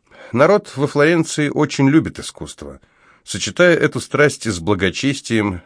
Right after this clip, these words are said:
предписания коего в Тоскане выполняются строже, чем в других областях Италии. Здесь нередко образы христианской истории смешиваются с образами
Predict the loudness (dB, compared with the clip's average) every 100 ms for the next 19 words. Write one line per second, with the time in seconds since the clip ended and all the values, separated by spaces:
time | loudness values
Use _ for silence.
0 | -6 -6 -6 -2 2 2 2 0 2 2
1 | 2 0 0 0 0 2 0 0 2 2
2 | 2 0 -2 -8 -10 -2 0 2 0 -6
3 | -12 -20 -8 0 0 0 -4 -4 -2 0
4 | 0 -2 -2 -4 -4 -12 -6 -4 -4 -6
5 | -18 -20 _ _ _ _ _ _ _ _
6 | -10 -8 -2 0 0 0 2 2 0 0
7 | 4 4 4 0 0 2 0 0 -4 -4
8 | 0 2 0 0 0 0 0 0 2 0
9 | 0 0 0 0 0 0 -2 2 4 4
10 | 2 0 -2 0 0 0 -2